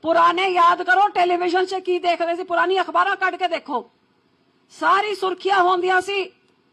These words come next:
ਕਿ ਅਕਾਲੀ ਸਰਕਾਰ ਨੇ ਹੁਣ ਇਸ ਕੋਨੇ ਤੋਂ ਇੰਨੇ ਬੰਦੇ ਫੜੇ, ਇੰਨਾ ਕਿਲੋ ਨਸ਼ਾ ਫੜਿਆ, ਆਹ ਫੜਿਆ। ਰੋਜ਼ ਕਹਾਣੀ ਨਿਕਲਦੀ ਸੀ ਕਿ ਕਿੰਨਾ ਨਸ਼ਾ ਸਰਕਾਰ ਨੇ ਫੜਿਆ ਤੇ ਕਿੰਨੇ ਬੰਦੇ ਫੜੇ।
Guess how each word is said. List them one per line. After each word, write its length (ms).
ਕਿ 140
ਅਕਾਲੀ 380
ਸਰਕਾਰ 540
ਨੇ 220
ਹੁਣ 160
ਇਸ 280
ਕੋਨੇ 300
ਤੋਂ 140
ਇੰਨੇ 200
ਬੰਦੇ 320
ਫੜੇ, 400
ਇੰਨਾ 280
ਕਿਲੋ 260
ਨਸ਼ਾ 320
ਫੜਿਆ, 360
ਆਹ 200
ਫੜਿਆ। 300
ਰੋਜ਼ 480
ਕਹਾਣੀ 320
ਨਿਕਲਦੀ 440
ਸੀ 120
ਕਿ 120
ਕਿੰਨਾ 360
ਨਸ਼ਾ 300
ਸਰਕਾਰ 460
ਨੇ 100
ਫੜਿਆ 300
ਤੇ 120
ਕਿੰਨੇ 280
ਬੰਦੇ 320
ਫੜੇ। 280